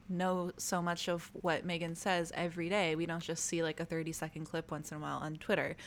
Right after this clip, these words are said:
We are going to have different expectations <laughs> from, from her than other people. So, like, I get why people were so mad because it was classic conservative,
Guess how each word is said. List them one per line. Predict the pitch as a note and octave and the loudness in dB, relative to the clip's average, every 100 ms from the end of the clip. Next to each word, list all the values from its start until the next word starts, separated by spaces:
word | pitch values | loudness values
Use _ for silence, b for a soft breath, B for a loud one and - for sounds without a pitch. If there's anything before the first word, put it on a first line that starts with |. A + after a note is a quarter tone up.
| B B | B B
We | - G3+ | 6 8
are | G#3 | 8
going | A3+ A3+ | 6 6
to | B3 | 4
have | G#3+ F#3+ | 6 6
different | F3 E3 - E3+ | 4 0 0 -2
expectations | E3+ - E3 D#3+ - D3+ - F#3 G3 A3 - - | -2 0 -2 0 -2 0 0 0 2 4 2 -2
<laughs> | - | -10
from, | - - F#3+ G#3+ A3 - B B C#4 | -12 4 4 6 0 -4 B B 0
from | - G3+ G#3+ | 4 6 4
her | G#3+ G#3 A3+ B B - | 2 2 2 B B 0
than | F#3 - | 2 2
other | D#3+ F3 | 0 0
people. | F3 F3 - F#3 G#3 | 0 -2 2 4 4
So, | A3 - | 2 0
like, | F3+ E3+ D#3+ B B B - | 2 2 -2 B B B 0
I | F#3 | 2
get | F3 E3 | 4 4
why | F3 F3+ | 4 2
people | F#3 E3+ | -2 -4
were | F3 F3 | -2 -2
so | F3 - - E3 E3 | 0 0 0 0 0
mad | E3 D3+ D#3+ | 0 0 0
because | E3 F3+ E3+ | -2 -2 -2
it | - F3 | -2 0
was | D#3+ D#3+ - | 0 0 -4
classic | - D3 D3 - D3 - - | 0 2 2 -2 -4 -4 -8
conservative, | F3 E3 D3 D3+ F3+ G#3 G#3 | -4 -2 -2 -2 0 0 -2